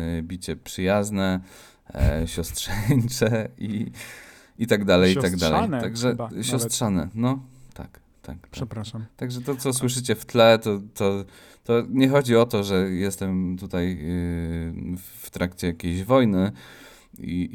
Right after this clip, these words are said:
Speaker 1: i nagrywam to w jakimś pokoju, który, e, który się wali, e, tylko po prostu tu się koty biją. No, tak
Speaker 2: <laughs> Koty
Speaker 1: chciałem
Speaker 2: się
Speaker 1: powiedzieć.
Speaker 2: walą,
Speaker 1: A
Speaker 2: no.
Speaker 1: wracając do tego talerzyka, było tam napisane, że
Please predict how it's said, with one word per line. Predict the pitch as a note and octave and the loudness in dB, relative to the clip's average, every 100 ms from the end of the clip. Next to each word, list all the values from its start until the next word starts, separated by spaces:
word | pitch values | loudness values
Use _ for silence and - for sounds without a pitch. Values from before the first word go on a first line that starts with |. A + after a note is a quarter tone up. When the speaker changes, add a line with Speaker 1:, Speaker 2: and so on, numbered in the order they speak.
| F#2+ | -6
Speaker 1:
i | - | -4
nagrywam | D#2+ F2+ F2+ F2+ F2+ F2+ F2 | -2 0 0 -2 -4 -2 -2
to | F2+ | -4
w | |
jakimś | F2+ - E2+ | -10 -10 -12
pokoju, | - - F2 E2+ E2+ | -12 -12 -6 -4 -4
który, | - F2+ E2+ E2 D#2+ - | -10 -10 -6 -6 -6 -10
e, | D2 C#2+ C#2 D2 D#2+ | -12 -8 -8 -10 -12
który | - E2 | -12 -12
się | - D#2+ | -10 -4
wali, | F#2 F#2 F#2 F#2+ G2 - - _ - | 2 2 2 0 -2 -12 -20 _ -10
e, | C2+ D2 D#2+ F#2 | -6 -4 -4 -6
tylko | F#2+ B2 | -6 -4
po | B2 | -2
prostu | G2+ F#2 F#2 | -2 -4 -6
tu | E2+ | -8
się | - E2 | -10 -10
koty | F2 - D#2 | -10 -10 -10
biją. | C#2 B1+ C2 - - - _ _ _ | -8 -8 -10 -14 -20 -20 _ _ _
No, | D2 D2 - - - | -14 -14 -6 -4 -2
tak | A#2+ | 2
Speaker 2:
<laughs> | |
Koty | |
Speaker 1:
chciałem | B2+ A#2 | 4 6
Speaker 2:
się | D#3+ | 6
Speaker 1:
powiedzieć. | A#2+ A2 | 4 4
Speaker 2:
walą, | C3 B2 | 4 2
Speaker 1:
A | B2 C3+ D3 | 4 6 6
Speaker 2:
no. | C3+ C#3 | 2 -2
Speaker 1:
wracając | C#3 C3+ C#3+ C#3 | 0 0 0 -2
do | C3+ | -2
tego | C3+ C3 | -4 0
talerzyka, | C3 B2+ B2+ C3 C3+ | 2 4 2 2 2
było | A#2+ A2+ | 4 2
tam | A2+ G#2+ | 2 0
napisane, | G#2+ - G#2+ G2+ G2 | -2 -2 0 0 0
że | G#2 G2 | 0 -2